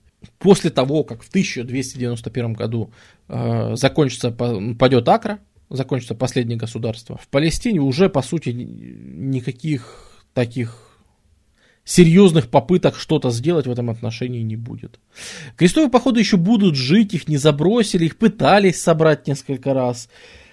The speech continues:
Но, честно говоря, это все уже было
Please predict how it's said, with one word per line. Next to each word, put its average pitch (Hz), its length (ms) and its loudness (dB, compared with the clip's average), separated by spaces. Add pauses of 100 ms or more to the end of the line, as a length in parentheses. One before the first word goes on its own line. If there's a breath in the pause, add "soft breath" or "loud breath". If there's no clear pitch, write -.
(180 soft breath)
Но, 196 580 0
честно 196 340 -2
говоря, 175 240 2
это 170 140 0
все 165 180 -2
уже 143 160 -2
было 135 720 -2